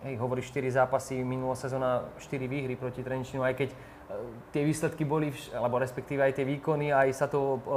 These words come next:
prelínalo zo strany na stranu, tak možno sedí nám ten super, alebo čím to bolo?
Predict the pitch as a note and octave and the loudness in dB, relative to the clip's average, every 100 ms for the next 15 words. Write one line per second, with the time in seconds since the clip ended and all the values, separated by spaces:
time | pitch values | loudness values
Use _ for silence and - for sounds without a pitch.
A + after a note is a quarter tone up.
0 | B2+ B2 A#2+ C3+ C#3 C#3+ C#3 C3+ C3 B2+ | 4 4 4 2 2 2 2 2 -2 -4
1 | C#3 C3+ C3+ C3 C3+ C3+ C3+ - - - | -4 -2 -2 -2 -4 -4 -6 -12 -20 -4
2 | C3 A#2+ - C3 B2 B2 C3+ D3+ D3+ D3 | -4 -4 -6 -8 -6 -6 -4 -4 -4 -6
3 | C#3+ C3+ A#2+ A#2 A#2 B2+ A#2 A2 G#2+ | -4 -2 0 -2 -6 -6 -4 -6 -8